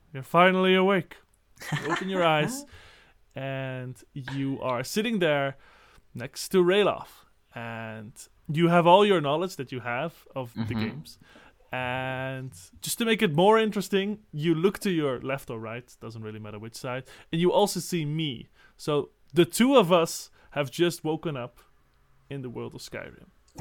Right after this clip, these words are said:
Speaker 2: Oh, shit. <laughs>
Speaker 1: Okay, so here's the thinking exercise. What are we going to do in this world?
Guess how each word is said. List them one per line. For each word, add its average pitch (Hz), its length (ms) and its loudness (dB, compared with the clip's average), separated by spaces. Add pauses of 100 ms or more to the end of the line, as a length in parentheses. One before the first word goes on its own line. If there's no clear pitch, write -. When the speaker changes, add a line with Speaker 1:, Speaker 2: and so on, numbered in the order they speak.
(240)
Speaker 2:
Oh, 101 340 -6
shit. - 500 -12
<laughs> 110 60 -10 (920)
Speaker 1:
Okay, 139 360 -8 (240)
so 165 260 -2
here's 294 280 -2
the 233 100 -2
thinking 180 360 -4
exercise. 120 640 -14 (680)
What 123 580 2 (360)
are 127 160 -4
we 110 100 -10
going 160 380 -4
to 151 100 -10
do 127 460 -6 (340)
in 127 80 -12
this 117 240 -14
world? - 340 -16